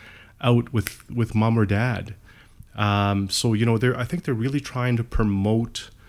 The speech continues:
this as a, as a family event. Uh, it's good for everyone.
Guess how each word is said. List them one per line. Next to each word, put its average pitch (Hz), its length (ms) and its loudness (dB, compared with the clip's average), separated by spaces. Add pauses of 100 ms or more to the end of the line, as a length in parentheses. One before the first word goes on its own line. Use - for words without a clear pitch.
(440)
this 110 260 0
as 104 140 -4
a, 92 260 -4
as 107 140 -4
a 98 80 -2
family 104 840 0
event. 104 680 -2 (240)
Uh, 85 440 -12 (500)
it's - 420 -6 (480)
good 123 160 2
for 117 240 0
everyone. 101 640 2